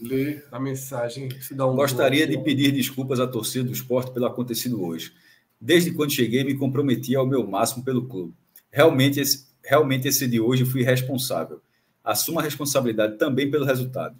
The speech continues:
Speaker 2: Quero pedir desculpas aos meus companheiros também e dizer que sinto orgulho pelo que fizeram hoje. Vamos continuar lutando pra poder honrar essa camisa mais uma vez.
Speaker 1: Não,
Speaker 2: Pra
Speaker 1: mais
Speaker 2: mais
Speaker 1: uma
Speaker 2: uma,
Speaker 1: vez,
Speaker 2: é,
Speaker 1: pedir
Speaker 2: mais uma
Speaker 1: desculpas.
Speaker 2: vez, mais uma vez pedir desculpa pelo Sport. Essa é,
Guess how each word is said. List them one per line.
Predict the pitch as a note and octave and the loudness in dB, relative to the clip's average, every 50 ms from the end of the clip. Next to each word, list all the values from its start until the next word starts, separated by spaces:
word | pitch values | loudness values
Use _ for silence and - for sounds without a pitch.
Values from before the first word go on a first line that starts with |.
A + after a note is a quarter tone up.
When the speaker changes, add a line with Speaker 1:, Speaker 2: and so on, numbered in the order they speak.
| _ _ | _ _
Speaker 2:
Quero | - C3+ C#3+ C#3+ | -4 -2 -2 0
pedir | C#3+ C#3+ B2+ B2 | 0 0 0 2
desculpas | B2+ C3 C3 - - A#2+ - B2+ A#2+ G#2+ | 2 0 -2 -4 -4 -4 -4 -2 -2 0
aos | A2+ A2 A2 A2+ A#2 A2+ | 0 0 -2 -2 -6 -4
meus | A#2+ D3+ F3 F3 | 0 0 0 0
companheiros | E3+ F3 C3 B2 A#2 A#2 A#2 - | -2 -4 -2 0 0 0 0 0
também | - C#3 A#2 A2 A2+ B2+ - D3 | -2 -2 0 0 0 -2 -2 -4
e | C#3+ | -6
dizer | D3+ C#3+ A2+ G#2 B2+ C3+ C3+ C3 | -6 -6 -2 0 0 0 0 0
que | B2+ - | -2 -2
sinto | - - - D#3 - F#3 D#3 | -2 -2 -4 -4 -2 0 0
orgulho | B2+ B2 G#2 A#2+ B2+ C#3 C#3 C#3+ C#3+ - - _ _ _ _ _ | 0 0 0 -2 -2 -2 -2 -2 -4 -6 -10 _ _ _ _ _
pelo | B2 C3 B2+ B2+ | -2 0 0 0
que | |
fizeram | - C#3 B2 B2+ C3+ C3+ A#2+ A#2+ | -2 0 2 4 4 4 2 0
hoje. | - - - - - _ _ _ _ _ _ _ - | -4 -6 -10 -14 -20 _ _ _ _ _ _ _ -6
Vamos | D#3+ E3+ F3+ F3 | -4 -2 -2 -2
continuar | - E3+ D#3 D#3+ D3+ C3+ C3 | 0 0 -2 0 2 2 2
lutando | C3+ C#3+ C#3 C3 - C3 C3 C#3 C#3+ C#3+ B2+ | 2 2 -2 -2 0 0 0 2 0 0 0
pra | C#3 C3+ B2+ | 0 0 0
poder | C3 - D#3 C3 A#2+ B2 B2+ D3+ | 2 0 0 2 4 4 4 4
honrar | C#3+ B2 - A2 A#2+ | 2 0 2 2 2
essa | B2 - C#3+ C3 | 2 2 0 -2
camisa | - C3 A#2+ G#2+ A2 A#2+ A#2 B2 | -2 -4 -4 -2 -2 -2 0 0
mais | B2 B2 B2+ B2+ | 0 0 2 2
uma | C3+ C3 A#2 | 2 0 -2
vez. | - E2+ - - - - _ _ _ _ _ _ _ _ _ _ _ _ _ _ _ _ _ _ _ - | -2 -6 -10 -12 -14 -20 _ _ _ _ _ _ _ _ _ _ _ _ _ _ _ _ _ _ _ -2
Speaker 1:
Não, | F3 E3 | 2 4
Speaker 2:
Pra | C3+ B2+ A#2+ | 6 6 8
Speaker 1:
mais | - - F3 G3+ G3 | 8 10 8 10 8
Speaker 2:
mais | |
Speaker 1:
uma | F#3 | 6
Speaker 2:
uma, | E3 | 6
Speaker 1:
vez, | E3 F3 - | 4 2 0
Speaker 2:
é, | - | 0
Speaker 1:
pedir | F#3 F3 F#3 - - | -2 -4 -6 -6 -4
Speaker 2:
mais | B2+ C3+ C#3+ D#3 | 0 2 4 4
uma | D#3 D3 | 4 4
Speaker 1:
desculpas. | C#3+ | 4
Speaker 2:
vez, | D3 C#3 C#3+ | 2 0 0
mais | D3 D3+ D3+ | 0 2 2
uma | C#3+ | 2
vez | C3+ C3 | 0 0
pedir | C#3+ C#3+ C#3+ | -2 -4 -4
desculpa | - - - - - | -4 -6 -8 -10 -8
pelo | - B2+ B2 | -6 -4 -4
Sport. | - - B2+ A#2 - - - - _ _ - | -4 -4 -4 -6 -6 -8 -18 -20 _ _ -10
Essa | B3 D4+ B3+ - B3+ | -8 -6 -6 -4 -4
é, | B3+ - F#2 - - | -2 -2 -4 -4 -6